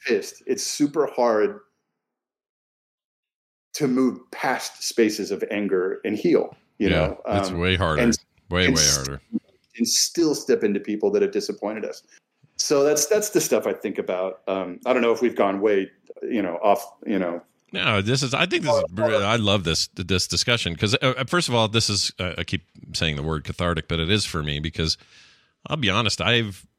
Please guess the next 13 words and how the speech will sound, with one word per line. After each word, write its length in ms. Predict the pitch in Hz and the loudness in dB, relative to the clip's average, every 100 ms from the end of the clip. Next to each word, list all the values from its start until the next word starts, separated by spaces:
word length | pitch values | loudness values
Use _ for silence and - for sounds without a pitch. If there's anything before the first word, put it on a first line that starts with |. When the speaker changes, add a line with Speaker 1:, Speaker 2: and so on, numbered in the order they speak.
| _ _ _ _ _ _ - | _ _ _ _ _ _ -4
Speaker 2:
you 100 | 107 | -2
know, 160 | 85 | -2
when 200 | 85 113 | 0 2
this 180 | 117 107 | 2 2
all 120 | 104 92 | 2 2
went 160 | 82 | 0
down, 200 | 87 85 | 0 0
I 60 | 80 | 0
really 280 | 80 85 82 | 0 0 0
didn't 220 | 78 76 | -4 -6
have, 580 | 80 82 80 78 73 - _ - | -4 -2 0 -4 -8 -16 _ -6
uh, 380 | 71 67 - - - _ _ _ _ _ | -4 -6 -8 -12 -16 _ _ _ _ _
an 180 | 80 | -6